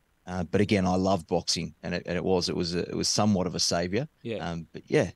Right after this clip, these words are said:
Speaker 1: was, um,
Speaker 2: I,
Speaker 1: it
Speaker 2: I,
Speaker 1: was a
Speaker 2: I
Speaker 1: great
Speaker 2: see it as something that gives people that, uh, if they haven't got much self-worth, it gives a little bit of self-worth. And yeah, you've, you've just acknowledged you didn't use your skills in a, a good way. You probably used it the,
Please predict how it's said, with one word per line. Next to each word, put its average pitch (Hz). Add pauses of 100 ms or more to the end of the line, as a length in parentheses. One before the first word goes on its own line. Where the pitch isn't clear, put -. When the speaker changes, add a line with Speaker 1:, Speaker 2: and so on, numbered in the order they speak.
(160)
Speaker 1:
was, -
um, 165
Speaker 2:
I, 170
Speaker 1:
it 165
Speaker 2:
I, 175
Speaker 1:
was 170
a -
Speaker 2:
I 156
Speaker 1:
great 165
Speaker 2:
see 196
it 190
as 131
something 127
that 98
gives 113
people 104
that, 101
uh, 98
if 107
they 104
haven't 101
got 104
much 110
self-worth, 92
it 76
gives 104
a 95
little 95
bit 90
of 85
self-worth. 98
And 101 (360)
yeah, 117 (100)
you've, 123
you've 113
just 117
acknowledged 104
you 113
didn't 107
use 107
your 98
skills 107
in 104
a, 98
a 110
good 104
way. 104
You 98
probably 104
used 104
it 104
the, 104